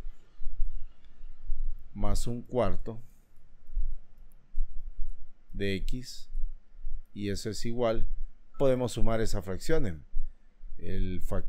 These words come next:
el M C, el M C M abajo es cuatro, entonces cuatro entre cuatro a, a cuatro por una, una, no, cuatro entre cuatro, una por una, una, y ya estoy inventando,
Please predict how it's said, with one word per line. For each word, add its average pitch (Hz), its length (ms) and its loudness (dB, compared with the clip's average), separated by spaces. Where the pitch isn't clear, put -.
el 104 160 -4
M 113 180 -4
C, 139 600 2
el 113 180 -2
M 127 160 6
C 127 220 -2
M 104 200 -6
abajo 107 420 -2
es - 60 -4
cuatro, - 500 -2
entonces 101 500 -6
cuatro 113 380 2
entre 110 200 2
cuatro 123 460 -4
a, 90 680 -4
a - 40 -10
cuatro - 380 -6
por 101 160 6
una, 120 340 -2
una, 98 280 -4
no, - 240 2
cuatro - 220 -12
entre 107 160 -8
cuatro, 123 280 2
una 123 280 2
por 101 140 4
una, 107 180 4
una, 92 320 4
y 117 120 -2
ya 92 80 -4
estoy 92 220 0
inventando, 85 580 2